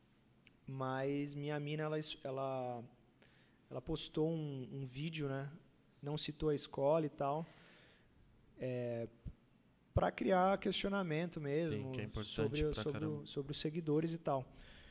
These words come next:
Speaker 1: É, mas também a gente falou que a gente quer um, um tratamento mais, é, mais voltado ali, né, pra,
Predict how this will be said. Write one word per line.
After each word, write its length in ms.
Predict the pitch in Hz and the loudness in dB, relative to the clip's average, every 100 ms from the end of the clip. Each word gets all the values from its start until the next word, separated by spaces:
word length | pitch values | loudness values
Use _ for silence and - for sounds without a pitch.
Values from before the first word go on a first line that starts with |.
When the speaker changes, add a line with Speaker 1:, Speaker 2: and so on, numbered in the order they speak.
| - - - - - | -20 -20 -20 -14 -2
Speaker 1:
É, 720 | 131 127 123 123 120 120 117 107 - - | 0 0 0 -2 -2 -4 -6 -8 -16 -16
mas 340 | 139 139 139 143 | -6 0 2 2
também 320 | 180 156 160 | 0 2 2
a 60 | 175 | 2
gente 240 | 180 - | 0 0
falou 420 | 214 190 170 175 | 4 6 8 6
que 120 | 165 | 4
a 20 | 139 | 0
gente 200 | 143 - | -2 2
quer 240 | 156 147 | 6 6
um, 120 | 147 - 143 | 6 0 -8
um 80 | 139 | 0
tratamento 1040 | 147 143 151 147 147 151 165 151 143 123 - - - - - - | 0 2 0 2 0 2 6 8 10 8 0 -14 -18 -18 -18 -10
mais, 1080 | 135 139 147 160 156 143 131 - - - - - - - - - - | -2 2 6 6 6 6 4 0 0 -2 -6 -16 -20 -20 -20 -14 -4
é, 800 | 131 127 123 120 117 113 104 101 - - - - - - - - - - - - - | -2 0 0 -2 -4 -4 -6 -10 -14 -20 -20 -20 -20 -20 -20 -20 -20 -20 -20 -20 -4
mais 160 | 170 185 | 0 6
voltado 640 | 226 202 - 170 185 165 | 6 6 8 10 10 8
ali, 200 | 143 156 | 6 6
né, 200 | 160 147 139 - - - - _ | 2 0 -4 -14 -20 -20 -20 _
pra, 460 | 147 135 131 123 | 2 4 4 2